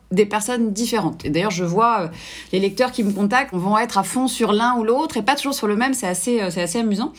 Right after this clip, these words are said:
Et en fait, il y a un point commun que j'ai trouvé, en fait, à tous ces éco-optimistes, qui est tout simplement, alors c'est pas une, c'est pas une révolution, une grande révélation, hein,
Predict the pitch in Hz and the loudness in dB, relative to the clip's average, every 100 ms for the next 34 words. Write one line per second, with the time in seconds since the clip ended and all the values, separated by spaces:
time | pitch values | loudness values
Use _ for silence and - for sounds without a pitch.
0 | - - - - - - - 240 269 277 | -14 -14 -12 -12 -14 -16 -2 2 2 2
1 | 349 392 349 285 269 262 320 320 311 285 | 2 0 2 2 2 2 2 4 2 2
2 | 320 - - - 254 240 233 226 208 - | 2 -2 -8 -2 0 2 2 0 -4 -2
3 | 277 311 247 226 254 208 202 349 311 254 | 2 2 2 -2 0 0 0 -2 0 0
4 | 233 233 220 - 220 269 - - 185 165 | 0 0 -2 0 0 0 0 -2 -4 -4
5 | - 254 262 320 - 330 320 294 269 294 | -2 0 0 0 2 2 2 0 2 2
6 | 370 302 285 226 311 339 254 220 208 208 | 4 2 2 -2 2 2 2 -2 -2 0
7 | 262 247 214 214 214 208 - 302 220 214 | 2 0 0 -2 -2 -2 0 2 2 0
8 | 240 226 208 208 202 330 311 | 0 0 0 0 0 2 2